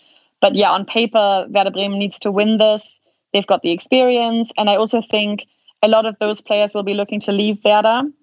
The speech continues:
And es-, I mean, especially someone like Rashica, who in my opinion could play pretty much for any European team. He's just that good.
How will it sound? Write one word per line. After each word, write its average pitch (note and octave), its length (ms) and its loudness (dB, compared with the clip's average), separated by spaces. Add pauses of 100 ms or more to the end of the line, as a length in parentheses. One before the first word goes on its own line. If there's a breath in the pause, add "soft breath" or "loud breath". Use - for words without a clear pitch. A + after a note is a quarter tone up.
(480)
And G3 340 2
es-, - 160 -10
I G#3+ 60 2
mean, G#3 120 0
especially G3+ 380 0
someone G3 280 0
like F#3 120 0
Rashica, F#3+ 640 0
who G3+ 160 -2
in F#3+ 140 -2
my G3 100 2
opinion F#3+ 540 -2
could - 160 -4
play F#3 280 2
pretty G#3+ 200 -2
much F#3+ 180 0
for - 80 0
any G3 240 0
European F3+ 460 -2
team. F#3 420 -6
He's G3 260 -8
just - 360 -2
that F#3 240 0
good. F#3+ 260 2